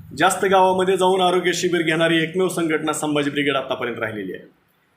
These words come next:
संभाजी ब्रिगेडच्या माध्यमातनं जवळपास आपण चाळीस बेचाळीस गावामध्ये, पंचेचाळीसच्या आसपास, मला आकडा आता लक्षात नाही कारण दोन हजार सतरा अठरा साली आपण ती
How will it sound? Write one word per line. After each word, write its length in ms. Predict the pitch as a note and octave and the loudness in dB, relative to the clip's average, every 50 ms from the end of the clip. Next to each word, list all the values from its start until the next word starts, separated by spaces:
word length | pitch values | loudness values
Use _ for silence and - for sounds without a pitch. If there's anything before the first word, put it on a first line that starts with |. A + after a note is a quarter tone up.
| _ - | _ -16
संभाजी 420 | - - C3 C#3 C#3+ E3+ F3 F#3 F#3+ | -12 -8 -4 -2 0 0 0 0 2
ब्रिगेडच्या 440 | F3+ F#3+ F#3 F#3 G3 F#3+ - G3+ | 2 2 2 2 0 0 0 -2
माध्यमातनं 720 | F#3+ F#3+ F#3+ F#3 F#3 F#3+ F#3 F#3 F3+ F#3 F#3+ F#3+ G3+ G3+ G3+ G3+ - - _ _ _ _ _ _ _ _ _ _ - C3 | 0 0 0 0 0 0 0 0 -2 -2 0 0 0 0 -2 -6 -12 -20 _ _ _ _ _ _ _ _ _ _ -6 -4
जवळपास 440 | D#3+ E3+ F3+ F3+ F3 F#3+ F3+ F3+ | -2 0 0 0 0 -2 -2 0
आपण 280 | F#3 F3+ F#3 G3 G3 F#3+ | -2 -2 0 0 -2 -2
चाळीस 340 | F#3 - F3 F3+ F#3+ F#3 F3 | 0 0 2 2 2 2 2
बेचाळीस 440 | F3+ G3 F#3+ F#3+ G3+ G#3+ G#3 F#3+ F#3 | 2 0 0 2 0 0 0 0 2
गावामध्ये, 440 | F#3 F#3 F3+ F3+ F3+ F#3 F3+ F#3 F3+ | 2 4 4 4 4 2 2 0 0
पंचेचाळीसच्या 720 | F3 - - - - E3+ E3+ E3+ F#3+ G3+ G3 F#3+ F#3+ G#3 G3 | -2 -6 -12 -8 -6 -6 -4 -2 0 0 0 0 2 0 0
आसपास, 360 | F3+ - - F#3+ E3+ E3+ - | 0 0 -2 -4 -4 -4 -4
मला 180 | D3+ D3+ D3+ D#3+ | -4 -2 0 0
आकडा 220 | D#3+ D#3+ E3 F3 | 0 2 2 0
आता 200 | E3+ E3+ F3 F3 | 2 2 0 -2
लक्षात 260 | E3+ E3 E3 - F3+ F3+ | -2 -2 -2 -4 -4 -2
नाही 140 | F3+ F3+ F3 | -2 -2 -2
कारण 240 | F3 E3 E3+ E3+ E3 | -2 -2 -2 -2 -2
दोन 140 | D#3+ E3 E3 | -4 -4 -2
हजार 160 | D#3+ D#3+ D#3 | -2 -2 -4
सतरा 260 | D3+ D3+ D3 D3+ D#3 | -4 -4 -4 -2 -2
अठरा 200 | D3+ C#3+ D3 D3 | -2 -2 -4 -6
साली 200 | D3 D#3 D3 D3 | -4 -2 -2 -2
आपण 220 | D3 C#3+ D3 C#3+ | -2 -2 -4 -6
ती 360 | C#3+ - D3 D3 C#3+ C3 C3+ | -4 -2 -2 -2 -2 -4 -6